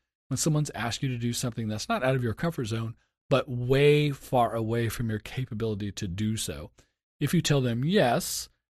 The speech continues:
you become an imposter, and ultimately you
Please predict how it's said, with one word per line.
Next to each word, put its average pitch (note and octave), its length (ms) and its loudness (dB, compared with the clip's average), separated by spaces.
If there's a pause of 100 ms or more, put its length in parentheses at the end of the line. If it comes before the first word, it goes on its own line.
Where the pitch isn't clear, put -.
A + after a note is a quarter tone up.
(100)
you C3+ 80 -2
become B2 320 -2
an A#2 40 -2
imposter, A2 800 -2
and A#2 200 -8
ultimately C3 400 0
you A2+ 340 -4